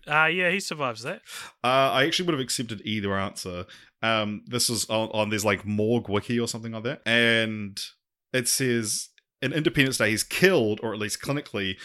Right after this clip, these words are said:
Speaker 2: when the alien he's operating on attacks and strangles him by the throat with its tentacles, sub-, subsequently taking over his body to communicate. Robert Lozier, Adam Baldwin, and Bobby Hosea kill the extraterrestrial. According to Spiner,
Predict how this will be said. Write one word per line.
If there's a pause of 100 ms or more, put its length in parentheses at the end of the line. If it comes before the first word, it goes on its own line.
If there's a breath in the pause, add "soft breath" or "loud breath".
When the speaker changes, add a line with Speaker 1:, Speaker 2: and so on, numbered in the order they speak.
(120)
Speaker 2:
when
the
alien
he's
operating
on
attacks
and
strangles
him
by
the
throat
with
its
tentacles,
sub-,
subsequently (300 loud breath)
taking
over
his
body
to
communicate. (360 loud breath)
Robert
Lozier,
Adam
Baldwin,
and
Bobby
Hosea
kill
the
extraterrestrial.
According
to
Spiner,